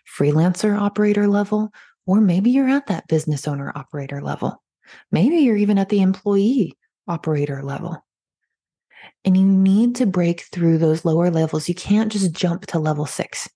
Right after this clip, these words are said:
You, there's just no, there's no point because you haven't gone through the experience of the other layers that you need to in order to grow and be ready for that level six. So if you want to access those upper levels of growth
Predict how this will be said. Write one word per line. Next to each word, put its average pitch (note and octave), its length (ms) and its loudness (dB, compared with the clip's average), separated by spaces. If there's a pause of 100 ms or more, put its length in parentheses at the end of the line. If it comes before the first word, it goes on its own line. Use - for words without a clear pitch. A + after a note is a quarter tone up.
You, F3+ 220 2
there's F3 240 2
just F3 200 2
no, E3 460 2 (460)
there's F#3 140 2
no G3 140 2
point - 480 -2
because E3+ 340 -2
you F3 60 2
haven't F3+ 380 -4
gone F3+ 280 2
through E3+ 160 -2
the D#3 140 2
experience F3 500 0
of D3+ 120 -4
the - 200 -6
other D#3 280 0
layers E3+ 640 -2 (280)
that - 80 0
you F3+ 180 4
need G3+ 380 2
to C#3+ 360 -2
in E3+ 120 2
order F#3 220 2
to F3 160 -12
grow E3+ 280 0
and D#3 100 2
be D3+ 140 -6
ready D#3 480 -2 (320)
for G#3+ 160 0
that - 180 -2
level C#3+ 220 -4
six. - 460 -12 (1200)
So - 120 0
if - 80 -6
you G3+ 100 4
want A3 140 4
to A3 180 -2
access G#3 420 0
those E3 260 -2
upper F3+ 220 -4
levels E3+ 360 0
of D#3 160 -4
growth F#3 400 0